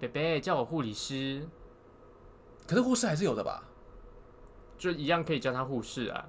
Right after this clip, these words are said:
Speaker 1: 啊，跟护理师是一样的。
Speaker 2: 啊，不一样啦，不一样吧？
Speaker 1: 不一样吗？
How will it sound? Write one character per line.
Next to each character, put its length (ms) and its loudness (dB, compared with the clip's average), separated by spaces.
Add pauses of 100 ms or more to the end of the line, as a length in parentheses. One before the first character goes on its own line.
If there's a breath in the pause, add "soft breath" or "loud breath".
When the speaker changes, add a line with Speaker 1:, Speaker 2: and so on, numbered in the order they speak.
Speaker 1:
啊， 60 -4
跟 180 2
护 120 2
理 140 0
师 220 -6
是 140 -6
一 140 -4
样 240 -4
的。 340 -8
Speaker 2:
啊， 160 -4
不 140 2
一 40 4
样 160 2
啦， 200 -6 (100)
不 80 -4
一 40 2
样 120 0
吧？ 240 -2
Speaker 1:
不 100 4
一 60 10
样 160 8
吗？ 400 6